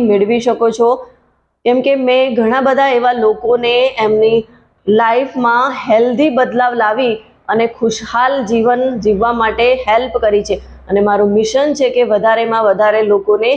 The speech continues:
હેલ્ધી બનાવી શકીએ. તો એના માટે તમે મને કમેન્ટ કરો અને વીડિયો ગમ્યો હોય તો લાઈક જરૂર કરો અને તમારા ફ્રેન્ડ, ફેમિલી મેમ્બરને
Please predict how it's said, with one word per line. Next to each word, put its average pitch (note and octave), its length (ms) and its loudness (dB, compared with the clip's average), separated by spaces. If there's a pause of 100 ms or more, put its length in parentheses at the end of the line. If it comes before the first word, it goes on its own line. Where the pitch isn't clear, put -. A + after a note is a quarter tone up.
(100)
હેલ્ધી G#3+ 360 2
બનાવી G3 380 0
શકીએ. G3 300 -2 (400)
તો - 120 -2 (100)
એના B3+ 260 0
માટે B3 200 0 (140)
તમે A3+ 240 0 (440)
મને G#3 160 2 (120)
કમેન્ટ C4 420 0
કરો B3+ 160 2 (140)
અને A3 120 0 (120)
વીડિયો C4+ 340 2
ગમ્યો B3+ 260 2 (120)
હોય A#3+ 260 2 (400)
તો A#3+ 80 4 (920)
લાઈક A3+ 440 0
જરૂર B3 320 0
કરો A#3+ 260 0 (200)
અને G#3+ 200 -2
તમારા G#3 440 0
ફ્રેન્ડ, B3+ 420 -2
ફેમિલી A#3 420 0
મેમ્બરને A3 400 -2